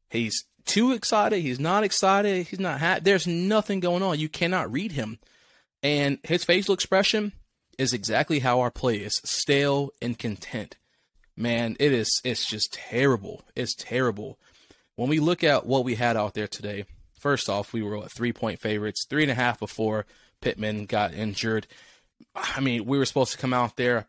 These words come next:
bounce back after this, this tie we had with Houston, one and oh mentality, and I saw nothing. Lackluster from the top down. When you as a coach is not hype, or you're not hype and excited to be out there, how do you expect your players to be hype and excited?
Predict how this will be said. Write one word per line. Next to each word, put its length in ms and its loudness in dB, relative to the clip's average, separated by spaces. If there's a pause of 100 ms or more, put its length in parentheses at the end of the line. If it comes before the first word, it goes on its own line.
bounce 300 0
back 240 0
after 260 -2
this, 260 -2
this 220 -8
tie 260 0
we 140 -4
had 160 0
with 240 -6
Houston, 500 -4 (540)
one 260 4
and 140 2
oh 100 4
mentality, 760 0 (400)
and 120 -4
I 60 0
saw 360 2
nothing. 720 -4 (340)
Lackluster 840 0 (380)
from 160 0
the 80 -4
top 400 0
down. 360 -6 (320)
When 200 0
you 180 -2
as 120 2
a 60 -2
coach 340 0
is 100 -4
not 200 -2
hype, 440 -4
or 60 -2
you're 100 0
not 120 -4
hype 260 0
and 100 -2
excited 360 -2
to 40 -10
be 160 -2
out 140 -2
there, 220 0 (380)
how 120 -2
do 60 0
you 80 2
expect 320 -2
your 100 -2
players 400 -2
to 60 -10
be 80 -10
hype 240 -6
and 80 -14
excited? 420 -6